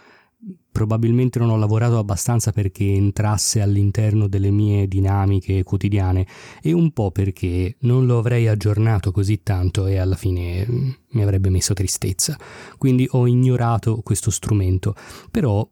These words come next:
riguardandolo ieri, mi sono reso conto che appesi ci sono foglietti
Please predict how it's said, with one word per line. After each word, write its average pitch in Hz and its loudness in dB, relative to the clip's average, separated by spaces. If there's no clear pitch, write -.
riguardandolo 98 0
ieri, 101 0
mi 120 2
sono 147 2
reso 131 0
conto 104 0
che 120 -2
appesi 104 -2
ci - -2
sono 117 0
foglietti 131 -2